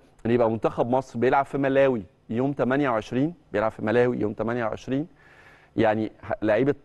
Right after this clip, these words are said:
لعيبة الأهلي ولاعيبة كل الفرق بقى ال-، ال-، اللي ممكن تكون بتشارك في أفريقيا على مستوى القارة كلها بيلعبوا يوم تمانية وعشرين، يرجعوا بلدهم تسعة وعشرين عشان يلعبوا مباراة مهمة جدًا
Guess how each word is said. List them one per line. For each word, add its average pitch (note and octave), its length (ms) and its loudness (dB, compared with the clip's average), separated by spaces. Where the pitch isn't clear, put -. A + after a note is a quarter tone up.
لعيبة A#2+ 400 2
الأهلي B2 440 -2
ولاعيبة C#3 380 2
كل F#3 180 2
الفرق F3 340 2
بقى E3 200 2
ال-، C3+ 260 2
ال-، B2 500 2
اللي B2+ 120 0
ممكن D3 240 0
تكون C#3 240 -2
بتشارك C3+ 300 0
في C3+ 120 0
أفريقيا E3+ 340 2
على C3+ 140 2
مستوى C3 280 -2
القارة D#3 300 0
كلها C#3 380 0
بيلعبوا B2 300 2
يوم D#3+ 120 0
تمانية D#3 320 -2
وعشرين، D3+ 400 0
يرجعوا C3+ 380 4
بلدهم D3 540 0
تسعة D3 300 0
وعشرين D3+ 420 0
عشان - 240 -6
يلعبوا D3+ 300 2
مباراة C3 400 2
مهمة D3+ 360 0
جدًا C#3 420 0